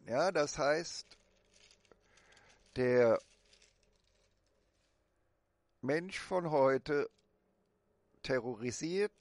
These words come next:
als Lobbyist wider Willen, ohne Bewusstheit, in nicht bewusster Weise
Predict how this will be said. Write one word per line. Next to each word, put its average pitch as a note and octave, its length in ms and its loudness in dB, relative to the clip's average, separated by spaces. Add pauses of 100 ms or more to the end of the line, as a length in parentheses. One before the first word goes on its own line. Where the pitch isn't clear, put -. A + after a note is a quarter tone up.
(260)
als - 500 0 (160)
Lobbyist C3 680 0
wider F#3+ 280 2
Willen, E3 480 0 (460)
ohne E3 260 2
Bewusstheit, D3+ 800 0 (2500)
in B2 180 -6
nicht F3 320 -8
bewusster D#3 560 -2
Weise B2+ 560 4